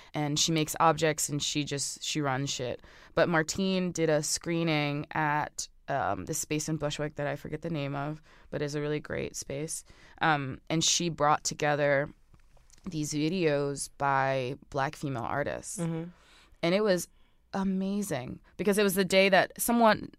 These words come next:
Speaker 1: you know, someone had killed a Black person.
Speaker 2: Mm-hmm.
Speaker 1: It was just a day that that happened.
Speaker 2: Yeah.
Speaker 1: And it was all over Facebook. Everybody was posting this video, and you're just, like, scrolling and starts and scrolling and it starts.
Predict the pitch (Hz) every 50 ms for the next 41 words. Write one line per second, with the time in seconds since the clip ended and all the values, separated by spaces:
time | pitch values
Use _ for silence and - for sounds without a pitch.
0 | - _ - 190 190 170 160 170 - - 196 208 214 208 214 185 - - 190 190
1 | 190 170 160 156 170 196 - 165 131 - - - - 55 - - - - 170 175
2 | 165 151 123 - - 156 160 151 170 160 - - 147 147 160 180 185 175 160 165
3 | - - 160 160 156 160 156 175 - - - 202 202 208 196 180 - - - -
4 | - - - - 170 165 165 160 160 160 - - - 165 156 151 156 - - -
5 | 165 170 175 175 170 170 151 156 - - 143 147 - - 104 80 78 - - -
6 | - - - - 190 190 165 175 170 160 160 156 147 143 143 - 80 - - -
7 | - 196 180 175 - - 165 147 143 135 - - 156 160 151 143 139 90 82 80
8 | 147 151 147 147 156 156 - - 127 101 - - - - 196 190 190 180 170 156
9 | 143 131 110 110 127 - - - - - - 147 143 - - - - - - 143
10 | 143 143 - - - 190 196 196 185 185 170 156 156 151 151 - - - - 147
11 | 143 135 - -